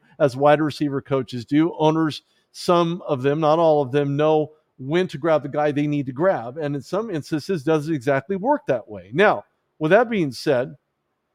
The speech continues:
as a quality player who shows leadership, and I'm not talking about Kyler Murray, that's another time,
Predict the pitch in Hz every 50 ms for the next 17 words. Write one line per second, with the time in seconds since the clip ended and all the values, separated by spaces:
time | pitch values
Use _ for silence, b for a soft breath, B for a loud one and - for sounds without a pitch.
0 | _ _ _ _ _ _ _ _ _ _ _ _ _ _ _ _ _ - 190 196
1 | 208 170 180 175 143 - 156 190 202 226 247 254 262 262 240 - - - 180 156
2 | 143 135 135 156 165 - _ _ _ _ - 175 175 135 - - 180 190 208 214
3 | - - 196 - 165 151 151 147 131 127 117 - - - 127 135 147 - 147 131
4 | 135 147 151 156 143 - - 156 147 - 143 143 143 131 - - 151 147 147 139
5 | 135 131 131 139 143 143 139 135 135 - 127 135 147 151 147 123 - - 143 151
6 | 151 156 151 147